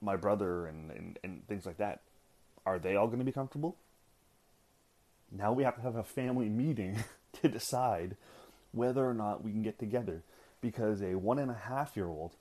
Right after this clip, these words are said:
has had a fever for twenty-four hours. At any other point in the last hundred years, this wouldn't have been a discussion. It would have been like, "Yeah, just give him Tylenol and come over."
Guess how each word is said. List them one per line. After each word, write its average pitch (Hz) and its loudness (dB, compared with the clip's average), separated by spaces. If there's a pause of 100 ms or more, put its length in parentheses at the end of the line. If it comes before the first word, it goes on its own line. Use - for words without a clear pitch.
(720)
has 107 -6
had 110 -2
a 101 -6
fever 90 -4 (320)
for 113 0
twenty-four 101 0
hours. 80 -6 (1500)
At 117 -8 (280)
any 202 -4
other 185 -2
point 156 0
in 143 0
the 131 0
last 135 -4
hundred 127 -2
years, 95 0 (260)
this 98 -6
wouldn't 127 4
have 127 0
been 117 2
a 120 0
discussion. 98 -4 (960)
It - -2
would 110 4
have 110 2
been 113 4
like, 110 2
"Yeah, 165 0
just 98 -12
give 117 2
him 120 -2
Tylenol 120 0
and 117 -6 (800)
come 123 2
over." 165 2